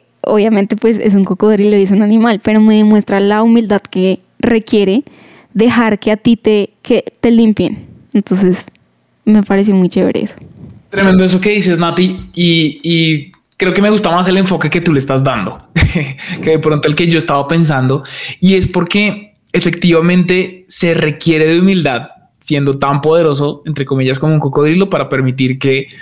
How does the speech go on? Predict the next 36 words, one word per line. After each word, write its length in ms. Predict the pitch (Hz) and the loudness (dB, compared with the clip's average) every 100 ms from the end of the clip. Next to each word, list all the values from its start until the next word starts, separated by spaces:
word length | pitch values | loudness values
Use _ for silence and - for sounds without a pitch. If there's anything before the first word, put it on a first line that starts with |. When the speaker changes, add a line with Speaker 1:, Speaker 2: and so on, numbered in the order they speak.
| - - - | -20 -14 -2
Speaker 2:
un 180 | 156 151 | 0 0
ave 220 | 151 151 | -2 -2
tan 180 | 160 165 | -2 0
diminuta 380 | 165 156 135 135 | 0 0 0 -2
y 40 | |
tan 160 | 143 147 | -2 -2
pequeña 440 | 151 131 120 - | -2 -2 -4 -4
entre 260 | 151 143 139 | -2 0 0
a 20 | |
nuestra 280 | 151 151 127 | 0 0 0
vida. 240 | 135 127 | 0 0
Bueno, 340 | 123 135 120 131 - - 160 | 0 -2 -4 -8 -6 -2 0
yo 100 | 165 | 0
creo 200 | 170 170 | 0 0
que 280 | 196 196 - - - _ _ _ | -2 -2 -6 -20 -20 _ _ _
esa 440 | 165 160 151 165 170 | -2 0 0 0 -2
ave, 300 | 139 160 - | -2 -4 -6
entonces, 680 | 156 156 143 135 156 - - | -8 -4 -2 -2 -4 -6 -4
podría 280 | 165 160 147 | 0 2 0
representar 500 | 143 165 175 170 139 | -2 0 0 0 0
esas 240 | 135 160 - | -2 -4 -2
pequeñas 580 | 190 185 165 147 139 | -4 -2 -2 0 -2
cosas 300 | - 165 165 | -2 -2 -2
que 100 | - | -2
nosotros 340 | 180 175 139 139 | 0 0 -2 -4
tenemos 360 | 170 147 135 | -2 0 -2
que 160 | - 151 | -2 -2
hacer 320 | 156 160 156 | 0 -2 -2
o 80 | 160 | -4
que 120 | 165 | -2
Dios 120 | 151 147 | -2 0
nos 140 | 151 | -2
está 380 | 170 151 131 - | -2 -2 -4 -2
pidiendo 460 | 170 165 170 165 | 0 2 0 -2
que 80 | 165 | -2
hagamos 420 | 170 135 151 220 | -2 -2 -2 -6